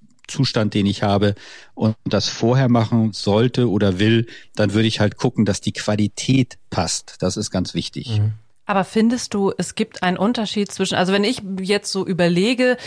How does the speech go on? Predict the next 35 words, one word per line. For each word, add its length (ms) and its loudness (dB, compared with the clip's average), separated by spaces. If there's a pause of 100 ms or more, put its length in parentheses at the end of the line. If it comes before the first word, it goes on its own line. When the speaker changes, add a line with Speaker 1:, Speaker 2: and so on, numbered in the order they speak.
(220)
Speaker 3:
äh, 220 0
welche 260 -2
Reaktion 540 0
habe 160 0
ich 80 -6
schon 180 -2
so 80 -2
mitbekommen, 880 0
wenn 160 2
die 140 -2
Großeltern 720 2
aufpassen 580 0
können, 280 0
dann 160 4
sagen 280 2
die 80 2
meisten 440 0
immer, 260 2 (420)
"Boah, 160 4
das 180 0
ist 160 -8
ja 120 -2
toll 580 2
und 240 -2
die 60 -2
kümmern 420 2
sich 180 -4
damit 480 0
und 460 0 (400)
was 180 -2
für 120 2
ein 120 4
Segen", 400 2
ne? 180 2 (300)
Wenn 300 2